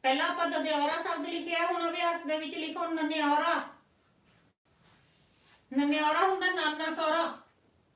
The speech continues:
ਨਨਿਉਰਾ। ਆੜੇ ਨੂੰ ਘਨੌੜਾ ਨਹੀਂ ਪੈਣਾ, ਹਾਹੇ ਨੂੰ ਔਂਕੜ ਪਏਗਾ।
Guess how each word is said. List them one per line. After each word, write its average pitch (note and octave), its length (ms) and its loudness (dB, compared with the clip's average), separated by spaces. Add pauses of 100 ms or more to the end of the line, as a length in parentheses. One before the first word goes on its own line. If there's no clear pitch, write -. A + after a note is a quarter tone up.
(3000)
ਨਨਿਉਰਾ। C#4+ 1120 0 (920)
ਆੜੇ B3 300 0
ਨੂੰ E4 200 0 (1700)
ਘਨੌੜਾ D#4 460 2
ਨਹੀਂ E4 160 2
ਪੈਣਾ, D#4+ 340 0 (1700)
ਹਾਹੇ D4 380 4
ਨੂੰ D#4+ 160 2
ਔਂਕੜ D#4 340 0
ਪਏਗਾ। B3+ 380 -2